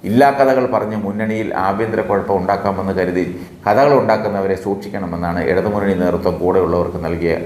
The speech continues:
സന്ദേശം. ലോക്സഭാ തെരഞ്ഞെടുപ്പിൻ്റെ വിലയിരുത്തൽ അനുസരിച്ചാണെങ്കിൽ രണ്ടായിരത്തി ഇരുപത്തി ഒന്നിൽ തുടർഭരണം ലഭ്യമാകും, ആകുമായിരുന്നില്ലെന്ന യാഥാർത്ഥ്യം ജനങ്ങളുടെ മുന്നിലുണ്ട്.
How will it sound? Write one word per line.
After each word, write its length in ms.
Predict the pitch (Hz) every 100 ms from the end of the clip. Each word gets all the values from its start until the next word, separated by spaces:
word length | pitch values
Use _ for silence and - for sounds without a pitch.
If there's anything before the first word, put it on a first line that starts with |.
| -
സന്ദേശം. 640 | 80 80 82 69 - - - - -
ലോക്സഭാ 360 | 143 143 185 180
തെരഞ്ഞെടുപ്പിൻ്റെ 540 | 123 98 87 92 92 90
വിലയിരുത്തൽ 460 | 87 110 104 87 95 87 87
അനുസരിച്ചാണെങ്കിൽ 680 | 85 98 87 82 82 90 87
രണ്ടായിരത്തി 420 | 85 110 127 127 107
ഇരുപത്തി 320 | 107 104 104 92
ഒന്നിൽ 200 | 92 95 95 - -
തുടർഭരണം 440 | 131 151 156 147 135 120
ലഭ്യമാകും, 600 | 120 131 120 117 113 - - - 104
ആകുമായിരുന്നില്ലെന്ന 840 | 117 147 151 151 151 147 147 147 147 - -
യാഥാർത്ഥ്യം 440 | 123 107 87 - - 82 90
ജനങ്ങളുടെ 360 | 104 104 95 80
മുന്നിലുണ്ട്. 400 | 71 65 64